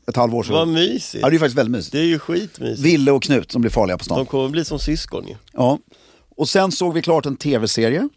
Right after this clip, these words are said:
Speaker 2: Vilken då?
Speaker 1: The Sinner.
Speaker 2: Är det den med, eh,
Speaker 1: Bill Pullman.
Speaker 2: och, eh, vad heter hon? Eh, Jessica Biel?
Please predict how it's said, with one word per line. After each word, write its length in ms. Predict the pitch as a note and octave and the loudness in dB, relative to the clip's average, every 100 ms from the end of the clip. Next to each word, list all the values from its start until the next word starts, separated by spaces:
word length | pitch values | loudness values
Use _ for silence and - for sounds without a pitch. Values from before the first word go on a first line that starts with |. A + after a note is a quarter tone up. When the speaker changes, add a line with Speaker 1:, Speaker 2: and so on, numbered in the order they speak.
| - | -8
Speaker 2:
Vilken 260 | B2+ A#2+ | -6 -2
då? 140 | A2+ E3 - - - A2 | -4 -4 -10 -20 -12 -4
Speaker 1:
The 100 | C#3 | -4
Sinner. 560 | - - F#3 G#3 E3+ C#2 - - _ _ _ _ _ - | -2 -4 -2 -2 -4 -8 -16 -20 _ _ _ _ _ 0
Speaker 2:
Är 140 | F3 | 2
det 60 | G3+ | 4
den 260 | A3 F3+ | 2 2
med, 320 | E3+ E3 D#3+ D#3+ D#3 D3+ | 2 2 2 0 2 2
eh, 60 | D3 _ _ | 0 _ _
Speaker 1:
Bill 320 | G#2+ C#3+ A#2+ | -2 0 0
Pullman. 300 | A#2+ B2+ - _ _ | -2 -6 -6 _ _
Speaker 2:
och, 360 | - D3+ - - | 0 0 0 -2
eh, 280 | C3+ C3 B2+ | 2 2 2
vad 100 | C#3 | -2
heter 160 | B2+ A2 | -2 -4
hon? 240 | A2 A2+ | -4 -2
Eh, 120 | A2 A2 | -4 -2
Jessica 300 | C#3 B2 B2 | -4 -2 -4
Biel? 300 | C#3+ - | -2 -6